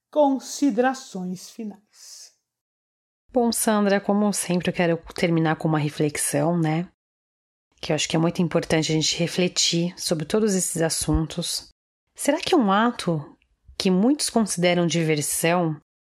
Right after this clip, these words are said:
Speaker 2: consideram fundamental em algumas comemorações, vale mesmo a pena, mesmo sabendo que pode ser tirada a paz e a vida de um ser? Agora vamos pensar, gente, mes-, não,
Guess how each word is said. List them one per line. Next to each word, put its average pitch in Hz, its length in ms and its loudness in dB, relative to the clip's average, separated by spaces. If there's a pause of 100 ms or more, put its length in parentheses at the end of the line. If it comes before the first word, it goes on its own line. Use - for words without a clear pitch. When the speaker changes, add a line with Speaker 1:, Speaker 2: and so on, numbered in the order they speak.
(260)
Speaker 2:
consideram 180 540 2
fundamental 247 880 2
em 175 80 2
algumas 160 320 2
comemorações, 160 920 0
vale 226 320 2
mesmo 196 340 2
a 156 60 0
pena, 156 560 0
mesmo 226 340 0
sabendo 190 500 0
que - 80 -8
pode 165 240 0
ser 160 140 0
tirada 151 380 0
a - 20 0
paz 196 420 0
e 165 60 2
a 160 80 2
vida 156 220 0
de 147 100 -2
um 151 60 2
ser? 160 420 0 (640)
Agora 214 280 2
vamos 220 240 2
pensar, 185 360 0
gente, 160 300 2
mes-, 185 160 2
não, 208 220 2